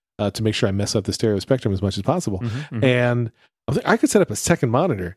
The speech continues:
Speaker 1: and if I can just, this, this is interesting, 'cause then I can just, like, "Hey, let me mouse over to my personal Mac and do whatever shit needs doing," and then back to the, like, that's,
Speaker 2: Do you, are
Speaker 1: that's
Speaker 2: you,
Speaker 1: a
Speaker 2: so you're
Speaker 1: compelling use
Speaker 2: logged
Speaker 1: case
Speaker 2: in
Speaker 1: for
Speaker 2: with
Speaker 1: me.
Speaker 2: your Apple I D on all those devices?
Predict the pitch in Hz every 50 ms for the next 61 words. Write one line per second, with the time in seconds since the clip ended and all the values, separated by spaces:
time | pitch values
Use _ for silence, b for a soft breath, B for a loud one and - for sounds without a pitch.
0 | _ _ 117 117 107 165 175 196 180 165 151 139 117 120 127 165 269 311 320 202
1 | 190 254 - - - 117 151 208 - 151 - - 87 98 127 123 127 135 151 156
2 | 143 147 135 127 123 - - 113 110 - _ _ _ _ 190 175 151 147 139 120
3 | 110 104 110 127 - - 127 120 131 127 123 120 - 165 180 - - 120 107 95
4 | 92 92 98 101 - _ _ _ _ _ _ _ _ _ 113 104 101 101 104 113
5 | - - 120 107 110 110 110 107 107 104 107 101 - - 127 113 110 104 101 101
6 | 107 113 131 139 135 131 127 123 110 104 113 123 - 135 117 123 131 135 135 139
7 | 165 226 254 233 262 165 170 175 160 156 139 185 185 - 143 - 165 156 151 165
8 | 156 147 143 147 143 - 139 135 131 123 113 110 107 104 107 - 135 127 127 123
9 | 135 135 127 104 90 92 98 107 113 113 - - 113 101 113 - - 233 - -